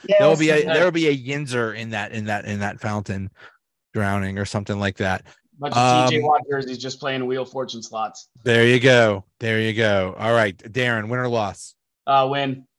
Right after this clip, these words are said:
Speaker 1: Okay. All right.
Speaker 3: Yeah, the Raiders,
Speaker 1: Uh,
Speaker 3: I mean, you know, they, they, they lost their big tight end. They got a big tight end in the draft, but, uh, they're, they're like Leanne said with the Browns. There's just no leadership there. They can't get out of their own way too. And,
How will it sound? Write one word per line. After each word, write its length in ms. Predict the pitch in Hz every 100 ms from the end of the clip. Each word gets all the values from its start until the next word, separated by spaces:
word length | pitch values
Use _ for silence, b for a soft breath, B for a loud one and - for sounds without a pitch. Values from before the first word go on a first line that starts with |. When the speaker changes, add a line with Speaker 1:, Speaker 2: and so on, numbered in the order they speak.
| _ _ _ _ _ -
Speaker 1:
Okay. 140 | 101 113 _ _ _ _ _ _ _ _ _ _
All 60 | 92
right. 280 | 92 98 - B B B _
Speaker 3:
Yeah, 140 | 107 107
the 100 | 107
Raiders, 260 | 107 107
Speaker 1:
Uh, 200 | 107 107 - - _ -
Speaker 3:
I 40 |
mean, 300 | 143 139 135 135
you 100 | 143
know, 120 | 135
they, 160 | 135
they, 200 | 131 127
they 260 | 120 127 127
lost 320 | 135 135 131
their 80 | 131
big 200 | 123 120
tight 180 | 127 127
end. 120 | 127
They 40 | 117
got 180 | 127 127
a 40 |
big 180 | 120 113
tight 140 | 123 120
end 40 | 120
in 20 | 113
the 60 |
draft, 420 | 104 123 123 120 123
but, 180 | 110 _ _ _ _
uh, 200 | - 170
they're, 260 | 165 160 143
they're 180 | 160 156
like 180 | 143 127
Leanne 320 | 131 131 127
said 140 | 131
with 80 | 120
the 60 | 110
Browns. 340 | 123 123 113
There's 160 | 120 120
just 220 | 170 165
no 140 | 170 165
leadership 420 | 151 143 139 -
there. 160 | 127
They 80 | 117
can't 220 | 117 135
get 80 | 131
out 80 | 131
of 80 | 131
their 80 | 127
own 100 | 123
way 120 | 123
too. 300 | 120 123 120
And, 140 | 104